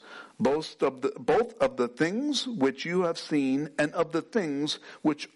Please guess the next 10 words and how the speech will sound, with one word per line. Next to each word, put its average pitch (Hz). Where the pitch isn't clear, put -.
I 160
will 139
yet 135
reveal 147
to -
you. 85
I 123
will 165
deliver 170
you 110